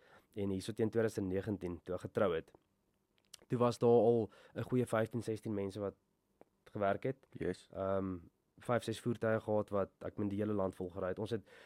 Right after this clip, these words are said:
Speaker 1: daar was, daar was dae gewees wat ons op die trekker ingaan, dan is daar nie een van die voertuie in die Vrystaat nie.
Speaker 2: My magtig.
Speaker 1: Ja, en dit was alles onder daai kontrakwerk
Speaker 2: Maar,
Speaker 1: gewees.
Speaker 2: maar pak daai bietjie uit, as jy
Speaker 1: Mm.
Speaker 2: nou praat van daai spesifiek, so wat, wat was daai produk en diens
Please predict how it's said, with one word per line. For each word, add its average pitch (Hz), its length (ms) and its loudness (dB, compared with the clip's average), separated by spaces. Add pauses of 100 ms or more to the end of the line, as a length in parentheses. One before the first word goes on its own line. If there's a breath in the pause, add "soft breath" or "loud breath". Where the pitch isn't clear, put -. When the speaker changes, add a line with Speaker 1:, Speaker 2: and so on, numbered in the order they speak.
(120 soft breath)
Speaker 1:
daar 110 120 8
was, 110 200 8
daar 113 140 4
was 107 140 2
dae 104 220 10
gewees 113 340 4
wat 110 120 -4
ons 101 80 -8
op 104 60 -8
die 113 100 -8
trekker 107 360 0
ingaan, 98 320 -4
dan 98 100 -2
is 95 80 -6
daar 110 120 0
nie 113 140 0
een 117 200 2
van 107 140 -4
die 104 80 -6
voertuie 101 340 -4
in 95 60 -2
die 90 80 -6
Vrystaat 87 500 -6
nie. 62 140 -16 (500)
Speaker 2:
My 85 220 -2
magtig. 85 340 -4
Speaker 1:
Ja, 101 180 4
en 92 60 -2
dit 95 120 -2
was 101 180 -4
alles 113 300 0
onder 107 360 -2
daai 98 280 0
kontrakwerk 92 640 -4
Speaker 2:
Maar, 127 140 12
Speaker 1:
gewees. 135 180 2
Speaker 2:
maar 139 140 10
pak 175 320 10
daai 107 240 12
bietjie 95 320 2
uit, 76 140 2 (140)
as - 60 0
jy 135 60 6
Speaker 1:
Mm. 113 40 6
Speaker 2:
nou 95 100 4
praat 98 320 6
van 98 140 2
daai 87 200 4
spesifiek, - 520 -2
so 87 160 -4
wat, 95 180 6 (100)
wat 95 220 4
was 113 200 6
daai 95 240 8
produk 101 520 4
en 95 120 2
diens 87 260 0